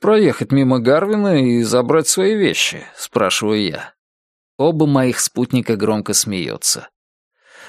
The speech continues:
«Возможно, мне потребуется новый адвокат, Пост», пытается поддеть меня Куинси.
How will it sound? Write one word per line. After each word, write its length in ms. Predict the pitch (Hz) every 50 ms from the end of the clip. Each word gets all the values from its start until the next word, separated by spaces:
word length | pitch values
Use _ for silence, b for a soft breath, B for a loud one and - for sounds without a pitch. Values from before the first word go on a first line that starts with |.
| B B B
«Возможно, 880 | 196 175 147 135 165 202 147 160 165 196 185 175 165 165 160 185 220
мне 280 | 214 196 175 185 185 175
потребуется 880 | 175 - 196 196 196 - 196 180 165 170 180 196 214 175 - - 220 214
новый 360 | 214 180 165 165 165 196 202
адвокат, 800 | 208 196 208 214 208 214 214 - 165 143 143 160 170 - -
Пост», 540 | - - 180 160 117 - - - - - - _ _ _ _ _
пытается 540 | - 135 113 - 120 104 101 98 - - 98
поддеть 520 | - - 107 104 95 - - 117 113 - -
меня 240 | 113 110 107 101
Куинси. 640 | - - - 110 101 85 76 - - - - - -